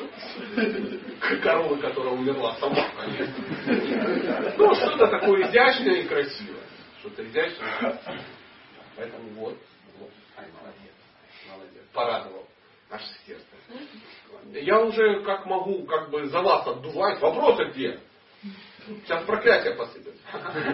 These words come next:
Ну, нет, так нет. Давайте тогда закруглим. Выжимать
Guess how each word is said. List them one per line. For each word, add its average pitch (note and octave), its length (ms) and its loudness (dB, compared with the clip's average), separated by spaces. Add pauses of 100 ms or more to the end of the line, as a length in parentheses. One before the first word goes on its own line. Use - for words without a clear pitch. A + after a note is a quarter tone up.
(1080)
Ну, G#4 180 6
нет, D#4 160 2
так - 180 -4
нет. G#3 140 -10
Давайте - 340 -2
тогда A2 260 -10
закруглим. G3 760 0 (1400)
Выжимать C#3+ 460 -4